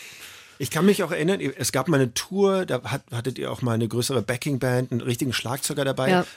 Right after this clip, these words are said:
Speaker 1: Aber wir haben uns, haben uns bei anderer Gelegenheit mal zu einem Interview getroffen und da meintest du, Tommy, irgendwie, „Nee, Schlagzeug ist doof.“ Ja, also, das war nicht
Speaker 2: Ja.
Speaker 1: dein Wortlaut, aber irgendwie sowas war's.
Speaker 2: Ja, das ist halt live, ist es wirklich auch,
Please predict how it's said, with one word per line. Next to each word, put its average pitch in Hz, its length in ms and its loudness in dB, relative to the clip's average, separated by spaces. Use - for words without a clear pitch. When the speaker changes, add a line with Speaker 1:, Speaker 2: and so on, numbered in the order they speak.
Speaker 1:
Aber 131 180 2
wir 135 120 4
haben 143 80 2
uns, - 280 -2
haben 120 140 0
uns 120 160 -2
bei 127 120 -4
anderer 135 220 0
Gelegenheit 123 560 -2
mal 123 140 0
zu - 100 -4
einem 127 140 2
Interview 127 400 -2
getroffen 135 460 -2
und - 340 -10
da 123 100 4
meintest 117 320 0
du, 139 80 4
Tommy, 135 440 -2
irgendwie, 113 280 -2
„Nee, 123 160 4
Schlagzeug 113 560 -2
ist - 240 -8
doof.“ 82 400 -10
Ja, - 100 0
also, 139 200 2
das 143 180 0
war 123 120 2
nicht 202 80 8
Speaker 2:
Ja. 214 120 8
Speaker 1:
dein 190 160 8
Wortlaut, 147 560 2
aber 127 220 -2
irgendwie 143 260 2
sowas 110 460 -2
war's. 90 260 -10
Speaker 2:
Ja, 208 160 2
das 214 140 0
ist 233 160 -2
halt 196 240 0
live, 185 420 0
ist - 220 -8
es 175 180 -8
wirklich 175 400 -6
auch, 156 220 -8